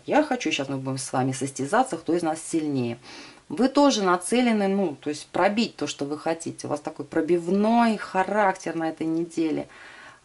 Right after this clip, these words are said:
А, и люди, может быть, это обсуждают. «А вы знаете, почему ему должность дали?» Мгм. Ну, то есть вот,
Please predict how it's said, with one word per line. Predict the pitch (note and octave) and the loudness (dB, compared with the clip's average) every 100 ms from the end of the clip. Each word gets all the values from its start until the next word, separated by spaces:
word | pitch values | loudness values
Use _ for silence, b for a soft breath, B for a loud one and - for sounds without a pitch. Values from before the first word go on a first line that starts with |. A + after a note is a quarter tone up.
| _ | _
А, | D3+ E3 D#3+ D#3 D3+ D#3 _ _ _ _ _ _ _ _ _ _ _ | 2 4 4 2 -2 -12 _ _ _ _ _ _ _ _ _ _ _
и | - B3 | 2 4
люди, | A#3 D4 C4 | 8 6 6
может | A3+ F#3+ G3 | 4 2 0
быть, | G#3+ A3 | -4 0
это | F4 F4+ C3+ | 0 2 -2
обсуждают. | - - C#3 - - - - | -2 -6 -8 -8 -10 -10 0
«А | F#3 | 4
вы | G3+ | 6
знаете, | G3+ F#4 A4 G#4+ D#4+ | 6 6 4 0 2
почему | C4+ - A#3+ G#3+ | 2 4 4 4
ему | G3 G3 F#3+ | 4 4 4
должность | D#3 D3 D#3+ D#3+ - | 2 0 -2 -4 -2
дали?» | D#3+ E3 | -2 -2
Мгм. | F3 D4 E4+ A#3 F3+ G3 | 0 4 4 4 4 2
Ну, | G4 | 0
то | - | -2
есть | G3+ - | -4 -4
вот, | F#3 | -6